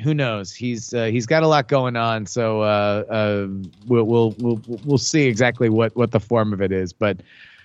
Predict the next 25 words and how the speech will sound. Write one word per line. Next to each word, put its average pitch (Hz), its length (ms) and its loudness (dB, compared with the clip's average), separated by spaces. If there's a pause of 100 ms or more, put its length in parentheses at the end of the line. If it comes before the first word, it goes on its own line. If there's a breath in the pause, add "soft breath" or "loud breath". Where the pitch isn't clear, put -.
(160 loud breath)
you 139 120 0
know, 147 120 2
we 139 120 4
saw, 156 460 2
uh, - 420 -10
part 160 240 2
of 160 100 2
it 165 160 -2
with, 151 240 0
uh, 143 340 2
you 135 120 -4
know, 127 100 0
the, 117 160 0
the, 110 160 -2 (140)
the, 104 100 -2
the 92 160 -10
Trump 165 340 0
media 143 480 2
company 135 440 0
thing, 135 520 0
uh, 117 160 2
although 107 280 2
he 117 160 2
obviously 104 380 -2
has 104 400 -2